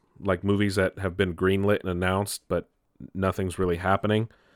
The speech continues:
Only two have confirmed release dates, and that's Angry Birds two and, and Sonic the Hedgehog, which we'll, we'll get to in a second.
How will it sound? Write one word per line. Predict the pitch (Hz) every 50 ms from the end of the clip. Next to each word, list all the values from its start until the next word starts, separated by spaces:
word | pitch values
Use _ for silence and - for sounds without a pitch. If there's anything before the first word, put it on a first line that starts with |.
| _ _ _ _ _ -
Only | - 92 107 120 127 127 120
two | - - - 117 117 120
have | 117 120 110 -
confirmed | - - 104 95 - - 98 98 101 101 95
release | 92 90 85 90 92 - -
dates, | 107 104 110 - -
and | 92 87
that's | 90 90 90 - -
Angry | - 95 95 92 92 92
Birds | 87 95 92 92 85 - -
two | - - 95 95 98 98
and, | 92 87 85 -
and | - 85 87
Sonic | - - 95 92 92 87 -
the | - 85
Hedgehog, | 95 92 90 87 - 104 98 104 95
which | 92 87 - -
we'll, | - 87 87 85
we'll | - - 87 87
get | 82 92 87 - -
to | - 90
in | 87 85
a | 82
second. | - - 90 87 - 90 87 -